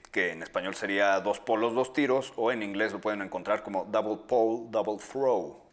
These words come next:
Esa onda del D P D T es la que va a permitir añadir funciones a ese mismo potenciómetro. Puede ser para tono, puede ser para volumen, pero ese switch que trae ahí añadido, bueno, pues va a permitir,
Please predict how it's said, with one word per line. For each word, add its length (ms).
Esa 320
onda 240
del 160
D 160
P 160
D 100
T 380
es 100
la 160
que 120
va 100
a 100
permitir 560
añadir 540
funciones 760
a 100
ese 160
mismo 280
potenciómetro. 580
Puede 200
ser 200
para 240
tono, 500
puede 220
ser 220
para 160
volumen, 440
pero 360
ese 200
switch 240
que 120
trae 240
ahí 160
añadido, 500
bueno, 220
pues 180
va 40
a 80
permitir, 460